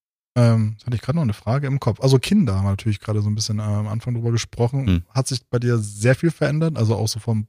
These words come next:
Speaker 1: Tagesplanung hast du vorher eher so
Speaker 2: Ja.
Speaker 1: in den Tag gearbeitet bis morgens bis abends und ab jetzt ist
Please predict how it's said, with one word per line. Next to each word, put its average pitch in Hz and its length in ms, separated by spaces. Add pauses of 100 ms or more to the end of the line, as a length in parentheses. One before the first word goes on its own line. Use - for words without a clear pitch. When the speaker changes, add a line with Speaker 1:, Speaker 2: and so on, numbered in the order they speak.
(120)
Speaker 1:
Tagesplanung 123 840
hast 117 180
du 120 60
vorher 117 320
eher 113 160
so 110 300 (320)
Speaker 2:
Ja. 113 160 (120)
Speaker 1:
in 123 80
den 117 100
Tag 131 440
gearbeitet 143 720
bis 123 180
morgens 123 340
bis 120 160
abends 156 500
und 117 300
ab 113 140
jetzt 120 200
ist 113 300